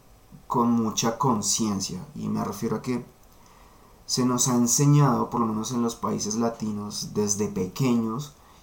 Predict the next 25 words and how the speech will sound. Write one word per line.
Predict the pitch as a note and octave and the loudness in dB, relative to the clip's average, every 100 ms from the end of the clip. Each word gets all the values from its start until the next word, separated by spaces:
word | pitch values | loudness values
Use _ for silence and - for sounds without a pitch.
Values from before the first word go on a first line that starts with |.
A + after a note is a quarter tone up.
| - | -12
y, | G#2+ G#2 G#2 - | -6 -4 -4 -2
y | A2+ | -2
obviamente | G#2+ G#2 A2 A#2 A2+ | 0 2 2 0 -2
por | - B2 A#2 | -2 0 0
la, | G#2+ G#2 - G2+ - | -2 -4 -6 -10 -8
la | G2+ | -4
estructura | G2 - A2 - - G#2 G#2+ | -4 -4 -6 -8 -4 -2 -2
social | C#3 A#2+ G#2 | -2 -2 -2
en | G#2+ | -2
la | A#2 | -4
que | B2+ | -2
vivimos, | A2+ G#2+ C3+ - - - | -2 -2 -6 -10 -18 -10
principalmente | - A2+ A2 G#2+ A2 G#2+ A2 A2 | -4 -2 -2 -4 -2 -2 -2 -2
a | |
los | A#2+ A2+ | -2 -2
hombres | A2 G#2 | -4 -4
se | A#2 | -4
nos | A2+ A2 | -4 -4
ha | |
enseñado | G#2+ A2 A#2+ A#2 A2+ D3 - - - - - - | -4 -2 0 0 -2 -4 -12 -20 -20 -20 -20 -6
que | A2+ | 0
nuestra | A2+ A2 - A2 | 0 0 -2 -2
misión, | A2+ A2 G2+ G#2+ G#2 A2+ | -2 0 -2 0 0 0
nuestro | B2+ - A#2 | 0 -2 -4
objetivo | A#2+ G2+ G#2 G2+ G#2+ D3 | -4 -6 -4 -4 -2 -4